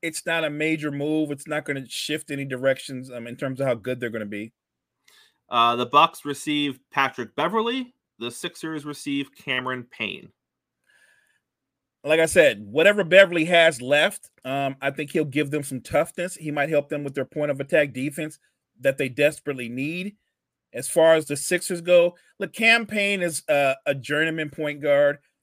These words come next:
Speaker 1: I think he can help them as a rotation player. But again, everything about Sixers it all falls on if you have Embiid. If Embiid isn't gonna be there,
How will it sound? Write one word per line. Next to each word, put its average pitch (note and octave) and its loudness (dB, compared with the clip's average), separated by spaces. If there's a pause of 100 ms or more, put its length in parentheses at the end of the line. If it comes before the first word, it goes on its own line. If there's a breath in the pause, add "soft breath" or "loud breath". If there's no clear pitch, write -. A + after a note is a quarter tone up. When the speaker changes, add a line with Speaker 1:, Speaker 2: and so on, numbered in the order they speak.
(100)
Speaker 1:
I C3+ 0
think E3+ -6
he F#3 -4
can D3+ -6
help D3 2
them D3+ -2
as C#3+ -2
a C3 -2
rotation C3+ -2
player. C3+ 0
But C#3 -6
again, D#3 0
everything G#3+ 2
about E3+ 0
Sixers C#3 -6 (540)
it C#3 -6
all D#3 4
falls D#3 2
on C#3+ 0 (240)
if D3 -8
you D3 -6
have C#3+ 4
Embiid. B2+ -6
If B2 -8
Embiid D3 -2
isn't F3 -2
gonna E3 -2
be D#3 -4
there, D3 -2